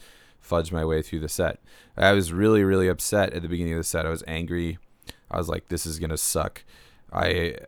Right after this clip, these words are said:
I'm screwed, but I really have to just play this." By about twenty minutes into the set, things were going <laughs> great.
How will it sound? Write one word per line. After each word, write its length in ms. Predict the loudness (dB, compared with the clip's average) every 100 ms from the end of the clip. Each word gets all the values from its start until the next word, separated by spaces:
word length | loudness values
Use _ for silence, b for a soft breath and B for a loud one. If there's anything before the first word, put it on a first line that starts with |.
| -8
I'm 240 | -4 -2 -2
screwed, 460 | -4 -2 -2 -2
but 120 | -2
I 60 | -2
really 300 | -2 -2 0
have 180 | -2 -4
to 120 | -6
just 220 | -8 -8
play 180 | -4 0
this." 260 | 0 0 -2
By 200 | 0 2
about 240 | 2 -2
twenty 200 | -4 -4
minutes 240 | -2 -4
into 120 | -4 -4
the 80 |
set, 320 | -4 0 -2 -2 _ _ _ -4
things 260 | -4 -4
were 80 | -4
going 260 | -2 -2 -2
<laughs> 60 |
great. 320 | -6 -6 -8